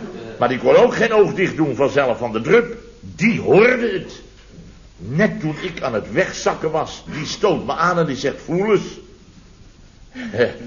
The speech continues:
Ik zeg, "Waar?" Ze zegt, "Hier." Nou, ik voel het. Ik wist niet wat ik voelde, zeg.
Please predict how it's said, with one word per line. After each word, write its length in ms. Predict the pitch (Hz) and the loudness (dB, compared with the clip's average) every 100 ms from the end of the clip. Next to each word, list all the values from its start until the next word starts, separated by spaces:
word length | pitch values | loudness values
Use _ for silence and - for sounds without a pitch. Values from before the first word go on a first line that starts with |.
| - - 120 | -16 -4 -4
Ik 100 | 101 | -2
zeg, 260 | 120 104 | 0 0
"Waar?" 440 | 117 160 190 180 - - - - - - - - - - | 2 2 4 2 -2 -12 -14 -12 -12 -12 -12 -10 -8 -6
Ze 120 | 135 | -4
zegt, 300 | 131 131 104 | 2 2 2
"Hier." 480 | 139 190 220 190 - - - - - - - 107 | 2 4 4 4 0 -10 -18 -20 -20 -20 -20 -2
Nou, 340 | 175 165 156 | 2 2 -2
ik 100 | 139 - | -8 -8
voel 360 | 131 180 226 | -2 0 4
het. 140 | 202 120 - - - - - - - - | 4 2 -6 -16 -20 -20 -20 -20 -20 -6
Ik 180 | 113 110 | -4 0
wist 220 | 110 104 | -2 -2
niet 80 | 107 | -2
wat 140 | 101 | 0
ik 100 | 98 | -2
voelde, 420 | - 104 87 78 | -2 -2 -2 -2
zeg. 240 | 80 76 | -4 -6